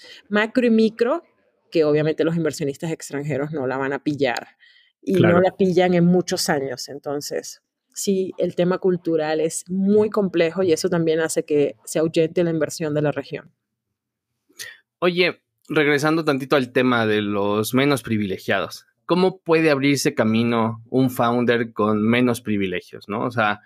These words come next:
Speaker 2: eh, alguna, algunos tips, por ejemplo, para conseguir, para conseguir dinero.
Speaker 1: Wow.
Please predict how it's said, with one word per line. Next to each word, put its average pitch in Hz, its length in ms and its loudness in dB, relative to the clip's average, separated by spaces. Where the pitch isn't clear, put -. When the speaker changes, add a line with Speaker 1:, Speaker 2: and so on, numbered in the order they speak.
Speaker 2:
eh, 104 640 2
alguna, 120 460 0
algunos 127 500 0
tips, - 280 -4
por 117 120 2
ejemplo, 110 720 0
para 107 220 0
conseguir, 113 880 0
para 110 180 0
conseguir 117 440 0
dinero. 101 340 -4
Speaker 1:
Wow. 170 440 -2